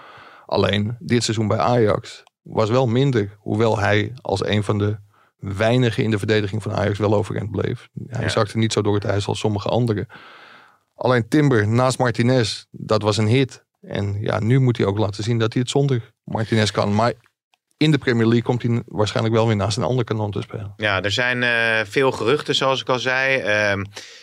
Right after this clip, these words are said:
Speaker 2: je hebt, eh, eh, die Gil, heb je over geschreven zelf. Maar je hoort ook over die Sambo, eh, van Sparta, natuurlijk. Eh, andere media melden dat het, eh, nou ja, zo ongeveer eraan zit te komen, die transfer.
Speaker 1: Ja, ik heb, toen ik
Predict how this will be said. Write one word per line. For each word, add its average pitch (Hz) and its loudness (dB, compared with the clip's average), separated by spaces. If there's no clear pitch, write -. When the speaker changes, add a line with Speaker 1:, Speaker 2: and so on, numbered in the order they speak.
Speaker 2:
je 101 -4
hebt, 110 -4
eh, 101 4
eh, 71 -6
die 92 -4
Gil, 117 4
heb 101 -2
je 101 0
over 101 0
geschreven 107 0
zelf. 110 0
Maar 110 -2
je 95 2
hoort 110 2
ook 101 -2
over 92 0
die 87 -6
Sambo, 139 0
eh, 98 -4
van 95 -4
Sparta, 139 -4
natuurlijk. 143 0
Eh, 101 2
andere 113 2
media 101 2
melden 95 2
dat 92 0
het, 90 -6
eh, 95 0
nou 95 2
ja, 92 0
zo 101 -2
ongeveer 90 0
eraan 95 0
zit 131 -6
te - -6
komen, 123 2
die 123 0
transfer. 131 -4
Speaker 1:
Ja, 131 0
ik 135 0
heb, 147 -4
toen 139 4
ik 120 0